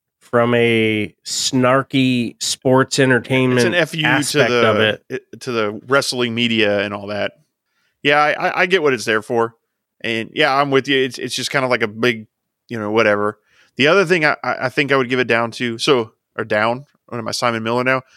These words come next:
Speaker 2: The other thing I would give a, a
Speaker 1: <laughs>
Speaker 2: negative to is, um, the Ricky Starks thing. So I just, I'm not feeling,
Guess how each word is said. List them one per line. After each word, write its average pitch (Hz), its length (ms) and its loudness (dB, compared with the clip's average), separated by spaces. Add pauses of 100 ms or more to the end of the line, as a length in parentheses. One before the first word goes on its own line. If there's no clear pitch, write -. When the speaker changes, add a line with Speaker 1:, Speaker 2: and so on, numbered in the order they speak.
(160)
Speaker 2:
The 143 100 6
other 165 100 2
thing 151 120 2
I 147 40 4
would 139 120 0
give 131 160 4
a, 117 320 2 (160)
a 120 60 -4
Speaker 1:
<laughs> 131 120 0
Speaker 2:
negative 131 460 0
to 113 360 -4 (560)
is, 117 420 0
um, 110 480 0 (460)
the 127 80 -2
Ricky 160 280 0
Starks 117 400 0
thing. 90 300 -10 (540)
So 120 580 2 (680)
I 139 80 -8
just, 156 280 -8
I'm 139 160 -2
not 156 360 2
feeling, 160 720 -2